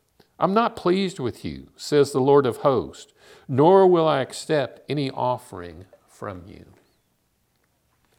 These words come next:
Now, this is Old Testament. We, we live under the New Covenant and we, we worship, but, but here's an idea of, of how God feels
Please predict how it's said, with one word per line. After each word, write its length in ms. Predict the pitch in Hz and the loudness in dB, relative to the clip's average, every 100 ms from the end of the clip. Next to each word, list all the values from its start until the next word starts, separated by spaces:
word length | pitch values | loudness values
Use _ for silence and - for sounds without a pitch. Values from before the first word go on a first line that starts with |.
| _ _ - | _ _ -10
Now, 100 | 156 | -4
this 200 | 185 160 | -2 0
is 100 | 131 | 0
Old 220 | 120 117 | 0 -2
Testament. 500 | 110 85 - 85 104 | -6 -8 -10 -20 -12
We, 300 | 110 113 101 | -8 -8 -8
we 140 | 113 117 | -8 -6
live 220 | 117 120 | -6 -6
under 160 | 120 | -8
the 100 | 104 | -8
New 160 | 107 117 | -6 -8
Covenant 500 | 127 127 120 117 110 | -6 -6 -4 -6 -8
and 80 | 90 | -10
we, 160 | 95 - - - | -12 -14 -20 -8
we 120 | 104 | -6
worship, 540 | 107 110 - 123 113 | -2 -2 -2 -6 -6
but, 160 | 113 98 - - - _ _ - - _ _ | -8 -10 -14 -20 -20 _ _ -20 -20 _ _
but 140 | 135 | -4
here's 380 | - 214 214 156 | 0 0 2 0
an 100 | 147 | 0
idea 540 | 151 147 135 147 147 | 0 0 0 2 2
of, 480 | 143 113 110 110 107 _ | 0 -2 -2 -4 -8 _
of 120 | 127 110 | -14 -10
how 260 | - 160 | -6 -6
God 380 | 143 139 139 120 | -2 -2 -2 -6
feels 800 | - 139 147 110 92 82 87 - | -8 -6 -4 -4 -4 -8 -12 -20